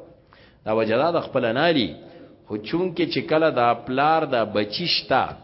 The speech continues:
زامن یې که نه، نو خرچار څه په پلار ده، نو ځکه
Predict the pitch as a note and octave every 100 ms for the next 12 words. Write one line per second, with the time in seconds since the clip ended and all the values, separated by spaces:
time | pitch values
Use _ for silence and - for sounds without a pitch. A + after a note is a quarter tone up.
0 | - - G#2 G#2+ G#2 C3+ C#3+ F#2 F#2 G#2
1 | - - - - - - F#2 G#2 G2+ -
2 | B2+ A2 G#2+ G2+ - C3 E3+ F3+ D3+ A#2+
3 | A2 A#2+ D3+